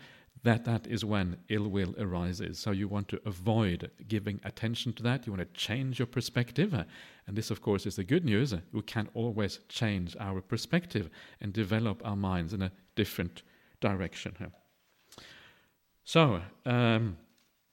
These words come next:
let us, uh, move on, uh, to the next of these five hindrances. Uh, what fuels the arising of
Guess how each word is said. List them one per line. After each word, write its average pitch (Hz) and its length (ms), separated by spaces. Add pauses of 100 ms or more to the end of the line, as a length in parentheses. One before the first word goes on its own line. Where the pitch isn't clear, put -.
(600)
let 123 180
us, 113 320 (560)
uh, 98 160 (420)
move 127 220
on, 175 220
uh, 85 100
to - 100
the 107 100
next - 420 (360)
of 98 100
these 101 180
five 95 300
hindrances. 95 640
Uh, 85 80 (1000)
what - 520
fuels 127 720
the 107 160
arising 104 800
of 123 180